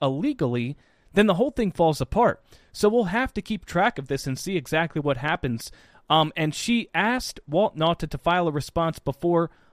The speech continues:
August seventeenth and for the special counsel to respond by August twenty-second. So this is just, you know, weeks away,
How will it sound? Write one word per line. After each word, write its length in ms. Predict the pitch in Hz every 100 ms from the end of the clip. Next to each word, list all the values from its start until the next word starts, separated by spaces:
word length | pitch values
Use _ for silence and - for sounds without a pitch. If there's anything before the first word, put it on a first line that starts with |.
| _ -
August 400 | 165 233 233 -
seventeenth 680 | 202 175 160 - 135 131 - - _ _
and 320 | 156 180 190 -
for 140 | 170
the 120 | 156
special 400 | 143 - 175 -
counsel 380 | 151 180 175 160
to 100 | 143
respond 600 | 139 - - 202 139 127 - - -
by 200 | - 151 -
August 520 | 156 165 165 165 - - _
twenty-second. 1120 | - 156 156 151 143 - - - 175 - 120 - - _ _
So 200 | - 175
this 260 | 156 294 330
is 180 | 233
just, 340 | - 175 - - _ -
you 80 |
know, 120 | 156 127
weeks 320 | 214 254 -
away, 480 | 127 165 135 110